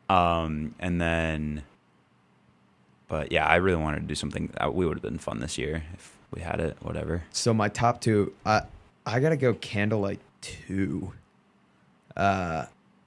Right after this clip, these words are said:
Speaker 2: I, I feel, like,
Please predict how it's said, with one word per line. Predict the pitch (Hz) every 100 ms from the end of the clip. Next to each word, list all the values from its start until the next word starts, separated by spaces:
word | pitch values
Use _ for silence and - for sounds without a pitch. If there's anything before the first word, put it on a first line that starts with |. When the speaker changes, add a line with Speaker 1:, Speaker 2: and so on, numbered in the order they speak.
| _ _ _ _ _ _ _ _ _ _ _ _ _ _ -
Speaker 2:
I, | 110 - -
I | 104
feel, | - 117
like, | 107 95 -